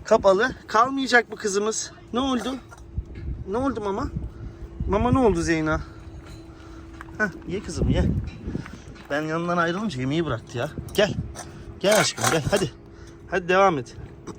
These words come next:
<clears throat> Ee, böyle yeni kanalımızın ilk videosu olmuş olsun.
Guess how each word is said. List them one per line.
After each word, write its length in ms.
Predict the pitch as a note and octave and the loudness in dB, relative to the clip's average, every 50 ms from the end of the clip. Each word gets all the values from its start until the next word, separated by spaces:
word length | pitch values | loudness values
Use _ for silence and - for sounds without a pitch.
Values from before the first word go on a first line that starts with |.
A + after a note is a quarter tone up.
| - - - | -10 -2 0
<clears throat> 20 | F3+ F3 D#3 B2 - - - - - - - - - - - - - - - - - - - - - - - - - - - - - - - - - - - - - - - - - - | 2 2 2 0 -4 -6 -8 -8 -8 -14 -12 -10 -10 -10 -10 -12 -16 -16 -16 -16 -16 -14 -14 -10 -8 -8 -8 -8 -10 -10 -12 -14 -14 -14 -16 -16 -18 -18 -18 -18 -18 -18 -18 -14 -6 -2
Ee, 180 | C#3 C#3+ D3 | -2 2 6
böyle 220 | F3+ G3+ G3+ G3 F#3 | 8 8 8 8 8
yeni 260 | F#3 F#3+ G3+ G#3+ G3+ | 6 6 6 6 4
kanalımızın 600 | - G#3 G3 F#3+ F#3+ F#3+ F#3+ F#3+ E3+ E3+ G3+ G#3 - - - - - - | 4 4 6 6 6 6 4 2 2 2 2 2 0 -6 -8 -12 -6 -4
ilk 240 | G3 G#3+ G3+ - F3+ | -4 -4 -4 -6 -8
videosu 360 | F#3+ E3+ F#3+ F#3+ - - G3 | -2 0 0 2 6 6 6
olmuş 280 | F#3+ F#3 F3+ D#3+ - | 6 6 2 0 2
olsun. 340 | - D#3+ D3 - - F#3+ A3 | 2 2 4 2 0 -2 -4